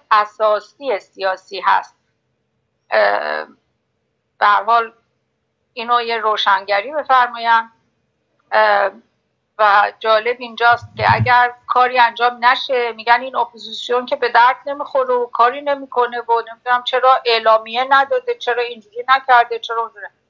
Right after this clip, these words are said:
یه کاری هم که انجام بشه بازم سرکوبش می‌کنن که رفته کاسه گدایی. به هر حال این روشنگری فکر می‌کنم بسیار مؤثر خواهد بود. ببخشید طولانی صحبت کردم. یک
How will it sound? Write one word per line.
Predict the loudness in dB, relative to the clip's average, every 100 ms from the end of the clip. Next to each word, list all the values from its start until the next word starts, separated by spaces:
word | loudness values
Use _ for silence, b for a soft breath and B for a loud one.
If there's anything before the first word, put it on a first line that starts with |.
| _ _ -4
یه | 0
کاری | 4 4 4
هم | 2
که | 4 2
انجام | 2 0 -2 0
بشه | -2 0 0 2 2
بازم | 2 2 4 2 2
سرکوبش | 0 0 0 -4 -8 -6 -8 -12
می‌کنن | -4 -2 0 -2 -2
که | 0
رفته | 2 0 -2 -10 -10 _
کاسه | -4 -4 -10 -8
گدایی. | -10 -10 -12 -14 _ _ _ 2
به |
هر | 2 4
حال | 0
این | -2 -8
روشنگری | -6 -4 0 -2 0 0 -2 -6
فکر | -12 -14 _
می‌کنم | -4 -2 0 0
بسیار | -4 -8 0 2 4
مؤثر | 2 2 -2 -6 -6
خواهد | -2 0 0 -4
بود. | -18 _ _ _ _ -2
ببخشید | 2 2 0 -6 -18 _
طولانی | -4 -4 -4
صحبت | -8 -2 -2 -2
کردم. | -2 -2 -2 -4
یک | -4